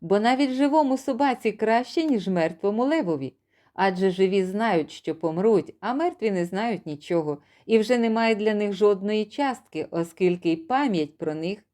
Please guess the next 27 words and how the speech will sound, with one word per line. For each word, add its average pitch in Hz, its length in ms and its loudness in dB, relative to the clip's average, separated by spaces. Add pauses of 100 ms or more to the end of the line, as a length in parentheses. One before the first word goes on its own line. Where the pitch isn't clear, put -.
(100)
забувається. 143 1000 -2 (420)
І 262 160 -2
їхня 320 340 -2
любов, 202 540 4
як 196 240 -2
і 185 120 -2
їхня 185 340 -4
ненависть 165 560 -4
та 175 80 -2
їхні 175 400 -2
ревнощі – 156 680 -2 (220)
все 339 260 0
минулося, 254 720 0 (280)
і 190 100 -2
вже 185 180 0
ніколи 277 520 0
вони 240 260 0
не 214 120 0
братимуть 180 600 2
участі 226 580 -4
ні 170 140 -4
в 143 100 -18
чому, 156 560 -2
що - 220 -6
діється 190 480 -4
під 139 220 -10
сонцем. 143 560 -6